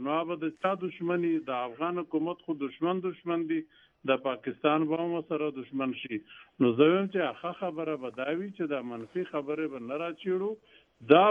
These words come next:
به و چې پاکستان دې کوشش وکړي چې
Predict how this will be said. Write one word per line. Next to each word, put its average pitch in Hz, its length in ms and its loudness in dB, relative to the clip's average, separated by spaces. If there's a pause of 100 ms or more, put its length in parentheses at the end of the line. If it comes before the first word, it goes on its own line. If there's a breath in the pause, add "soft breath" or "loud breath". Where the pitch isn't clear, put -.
به 170 80 0
و 220 380 2
چې 208 160 -10 (160)
پاکستان 180 580 0 (120)
دې 190 100 0 (140)
کوشش 190 480 -2
وکړي 202 380 -6 (600 soft breath)
چې 160 80 8